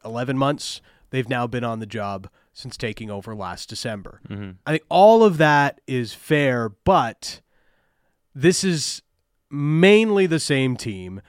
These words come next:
Speaker 1: mainly doing the same things, throwing caution to the wind,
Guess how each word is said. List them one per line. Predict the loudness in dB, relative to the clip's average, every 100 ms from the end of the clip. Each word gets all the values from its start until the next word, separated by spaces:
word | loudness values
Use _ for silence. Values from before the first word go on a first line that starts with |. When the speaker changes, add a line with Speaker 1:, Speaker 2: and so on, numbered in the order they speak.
| _ -6
Speaker 1:
mainly | 2 4 6 4 2 2
doing | 2 2 0
the |
same | 0 0 0 -4
things, | -6 -10 -12 -16 -18 -20 _ _ _
throwing | -10 -2 4 8 8 6
caution | 6 6 6 4 2 2
to | 0 0
the | 0
wind, | -2 -6 -8